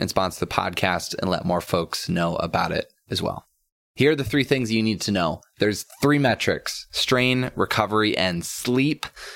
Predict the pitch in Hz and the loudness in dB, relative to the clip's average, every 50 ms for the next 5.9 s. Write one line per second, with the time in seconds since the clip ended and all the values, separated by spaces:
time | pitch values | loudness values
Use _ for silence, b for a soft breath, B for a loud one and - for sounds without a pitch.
0 | B B - - - - - 135 131 131 135 143 147 160 160 - - 110 - - | B B -6 -4 -4 0 2 2 2 4 4 4 2 2 2 2 0 0 2 0
1 | 107 92 98 110 113 113 113 117 113 92 101 90 92 92 92 95 98 - - 101 | 2 4 4 4 6 6 4 4 2 2 0 2 2 2 2 2 2 2 0 0
2 | 87 - - 107 101 95 92 - 95 92 90 90 92 90 85 90 87 85 76 87 | 0 0 2 2 2 2 0 0 0 2 2 2 2 2 0 0 0 0 0 0
3 | 82 82 - - - - - - - - - 62 55 - - - - - - - | 0 0 -2 -4 -8 -8 -8 -6 -2 0 0 0 -2 -4 -6 -8 -10 -8 -4 0
4 | - 113 107 - - 95 - - 104 104 101 90 - - 92 90 87 117 123 127 | 2 2 2 2 2 0 2 2 0 0 0 0 0 -2 0 2 4 4 4 4
5 | 131 127 - - 104 - - 95 90 - - 147 151 160 160 - - | 2 2 0 -2 0 0 0 0 0 0 0 2 2 2 2 0 -2